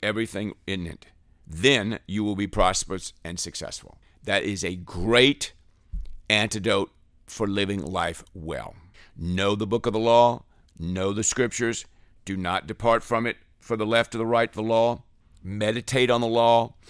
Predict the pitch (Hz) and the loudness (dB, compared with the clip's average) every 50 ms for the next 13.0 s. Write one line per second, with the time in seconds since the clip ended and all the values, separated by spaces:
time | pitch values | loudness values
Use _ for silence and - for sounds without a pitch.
0 | - - - - - - - - 92 101 110 120 123 - - 131 120 127 98 110 | -12 -12 -12 -14 -16 -10 -6 -2 0 2 2 2 0 2 4 4 4 4 4 2
1 | 120 117 113 - - - 131 113 - - 113 107 - - - - - - 80 85 | 0 0 0 -2 0 0 0 0 0 -2 -4 -4 -6 -8 -12 -16 -18 -12 -8 -4
2 | 90 98 101 107 120 120 - 131 123 127 101 107 120 117 104 87 117 113 113 110 | -2 0 0 0 -2 -2 0 0 2 2 2 0 0 0 2 2 2 4 2 0
3 | 104 - 92 107 110 110 113 117 113 - - _ _ _ _ _ _ - _ _ | -2 -4 -2 0 2 2 2 0 -2 -4 -10 _ _ _ _ _ _ -20 _ _
4 | _ _ _ _ _ _ - 92 95 92 92 90 90 90 87 85 87 80 - - | _ _ _ _ _ _ -8 -6 -4 -4 -4 -4 -4 -4 -4 -6 -8 -10 -12 -16
5 | _ - - - - 117 110 104 107 113 120 127 135 131 117 127 123 - - 135 | _ -20 -14 -8 -6 -4 -4 -2 0 0 2 2 2 0 0 -2 -2 0 0 0
6 | 123 117 - - 120 120 113 - - - 92 92 98 104 107 113 120 123 123 127 | 0 0 0 -2 -2 -4 -4 -6 -8 -8 -6 -4 0 2 4 4 4 2 2 0
7 | - - - 131 117 - - 120 117 110 - - - 101 104 107 107 107 104 107 | -2 0 0 0 0 0 -2 -4 -4 -4 -6 -10 -10 -6 -2 0 0 2 2 2
8 | 101 - - - 92 - - - 80 71 - - 50 - - - - - - - | 2 2 -2 -6 -10 -10 -8 -8 -10 -10 -10 -14 -14 -16 -18 -18 -20 -20 -20 -20
9 | - - - - 104 110 107 - - - - - 120 113 113 120 123 - - - | -20 -20 -8 -2 0 0 0 -2 -6 -10 -2 0 2 2 2 0 -2 -4 -8 -12
10 | - - - 123 117 117 - - - - 117 117 110 107 107 95 82 71 62 - | -16 -6 -2 0 0 0 -2 -4 -6 -6 -6 -4 -4 -2 -2 -2 -2 -4 -6 -14
11 | _ _ _ _ _ _ _ - - 107 - - - 117 - - - 131 113 - | _ _ _ _ _ _ _ -4 -2 -2 -2 -2 -2 -4 -4 -4 -2 -4 -4 -4
12 | - 123 117 - - - 123 113 113 - - 110 117 107 101 101 92 80 69 - | -4 -6 -6 -4 -4 -2 -2 0 -2 -2 -4 -6 -6 -4 -2 0 0 -2 -2 -6